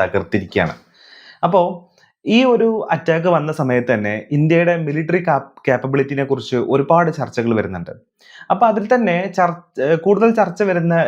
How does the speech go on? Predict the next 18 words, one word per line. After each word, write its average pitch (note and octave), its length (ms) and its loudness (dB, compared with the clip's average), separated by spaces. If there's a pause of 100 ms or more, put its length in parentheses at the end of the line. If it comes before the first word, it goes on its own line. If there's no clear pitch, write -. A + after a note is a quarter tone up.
രണ്ട് D3 280 0
കാര്യമാണ് C3+ 500 0
പ്രിസിഷൻ F3 520 -2
അറ്റാക്കും D3 480 0
അതിനുപയോഗിച്ചിട്ടുള്ള B2 840 2
വെപ്പൺസും. G2+ 680 -4 (440)
അപ്പൊ F#3+ 120 2
അതിൽ A3 180 0
ഉപയോഗിച്ചിരിക്കുന്നത് A3 640 0
ഒന്ന് F#3 240 0
ഹാമറും F3 440 0
പിന്നെ E3+ 200 0
അതേപോലെ D#3+ 360 0
തന്നെ D3+ 120 -2
ഒന്ന് D3 220 -2
സ്കാൽപ്പും B2+ 680 0
ആണ്. E2 200 -4 (180)
ദീർഘദൂരം, G3 960 2